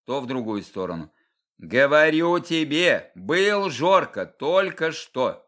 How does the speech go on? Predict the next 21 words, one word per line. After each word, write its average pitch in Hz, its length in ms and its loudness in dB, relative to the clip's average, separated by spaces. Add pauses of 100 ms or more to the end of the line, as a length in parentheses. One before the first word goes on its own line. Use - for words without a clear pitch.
(120)
и 170 260 -6
чемодан 139 560 0
при 113 180 -6
нём». 98 300 -6 (480)
«Вот 233 480 4
грехи 220 520 -4
мои 180 320 0
тяжкие! 139 800 -4
Какой 214 600 2
чемодан? 143 720 -2 (380)
Нет 208 520 -2
никого 170 460 0
тут! 147 400 -8 (280)
Зеньки 151 580 -2
разуй! 165 580 0 (460)
Ни 175 300 -2
Жорика, 170 720 -2
ни 175 320 -4
чемодана! 156 840 0 (300)
Смотри, 170 840 0
Матвей!» 92 800 -6